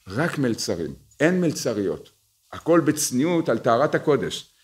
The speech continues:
זה נקרא סעודה על טהרת הקודש. מלצרים." עכשיו אתה הולך לעשות את זה כמה ימים, את הסעודה הזאת, לא יום אחד.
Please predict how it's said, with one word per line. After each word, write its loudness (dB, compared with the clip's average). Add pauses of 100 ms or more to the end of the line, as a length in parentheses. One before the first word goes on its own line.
(140)
זה 4
נקרא 4
סעודה 6
על 6
טהרת 4
הקודש. -2 (340)
מלצרים." 4 (380)
עכשיו 2
אתה 4
הולך 8
לעשות 0
את -8
זה 0
כמה 2
ימים, 2
את -2
הסעודה -4
הזאת, -8
לא 2
יום 4
אחד. -6